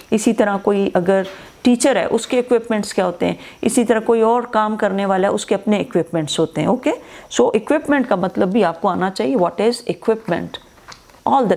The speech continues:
tools, all the tools, equipments। I am also telling you the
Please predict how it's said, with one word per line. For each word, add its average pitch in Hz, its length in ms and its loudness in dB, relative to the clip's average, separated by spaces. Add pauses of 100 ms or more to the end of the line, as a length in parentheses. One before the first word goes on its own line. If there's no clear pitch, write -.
(100)
tools, 156 220 2 (760)
all 190 240 2
the 196 180 2 (800)
tools, 170 360 0 (2000)
equipments। - 1600 -6 (800)
I 240 160 2
am 240 40 2
also 233 280 0
telling 202 400 2
you 180 160 2
the 180 140 0